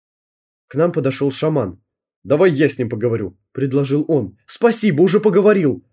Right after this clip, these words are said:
огрызнулась я и забежала в больницу. «Здрасте, а как пройти в кабинет томографии?» спросила я у вахтёра. «Идите по коридору, затем сверните налево и там увидите».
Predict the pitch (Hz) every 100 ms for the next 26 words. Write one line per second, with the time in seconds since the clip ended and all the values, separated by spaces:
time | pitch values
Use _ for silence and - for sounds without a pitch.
0 | _ _ - 139 147 160 160 147 139 147
1 | 180 143 139 139 147 143 127 156 160 147
2 | 113 92 - _ _ 147 147 202 175 -
3 | 117 - - 190 240 - 190 190 220 175
4 | 151 190 - 185 190 180 170 135 123 -
5 | _ _ - - 135 139 135 135 170 123
6 | 139 - 123 98 - _ _ _ 143 156
7 | 220 208 170 147 156 151 233 196 - _
8 | 113 160 214 202 - 175 196 180 156 147
9 | 190 233 165 131 180 208 196 180 160 127
10 | 113 101